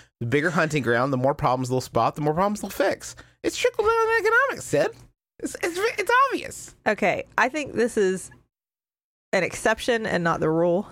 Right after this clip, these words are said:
Speaker 2: That being said, I still think we can give old Robert Woodruff a little bit of credit
Speaker 1: No,
Speaker 2: here.
Speaker 1: I'm just, I'm not,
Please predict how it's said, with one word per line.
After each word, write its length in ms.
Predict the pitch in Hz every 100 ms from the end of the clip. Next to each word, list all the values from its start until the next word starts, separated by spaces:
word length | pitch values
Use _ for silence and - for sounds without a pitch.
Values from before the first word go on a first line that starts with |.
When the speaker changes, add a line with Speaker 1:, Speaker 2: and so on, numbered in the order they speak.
| - _
Speaker 2:
That 180 | 214 247
being 220 | 226 208
said, 440 | 185 - 196 190 185
I 120 | -
still 240 | 180 - 240
think 180 | 208 190
we 80 |
can 180 | 185 180
give 540 | 165 165 160 151 - -
old 380 | 160 156 156 143 - -
Robert 240 | 160 139
Woodruff 540 | 156 160 151 139 - -
a 60 | 160
little 160 | 151
bit 100 | 147
of 60 | -
credit 280 | - 135 -
Speaker 1:
No, 160 | 143
Speaker 2:
here. 120 | 131 -
Speaker 1:
I'm 220 | 135 170
just, 220 | 160 143 -
I'm 160 | 143
not, 240 | 143 131